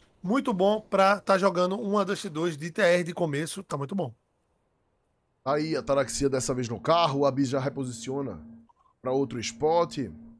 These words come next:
Speaker 2: Só que avança o escuro alto junto com o Tommy.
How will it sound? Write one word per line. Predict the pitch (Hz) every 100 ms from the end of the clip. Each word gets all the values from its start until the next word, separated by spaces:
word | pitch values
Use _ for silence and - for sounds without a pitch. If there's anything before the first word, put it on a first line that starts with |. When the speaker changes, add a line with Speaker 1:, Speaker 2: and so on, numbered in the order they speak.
| _ _ _ _ _ _ _ _ _ _ _ -
Speaker 2:
Só | 143
que | 143
avança | 113 127 160 -
o |
escuro | 127 - 139
alto | 135 147 123
junto | 110 147 160 151
com | 147
o |
Tommy. | 120 127 175 175 131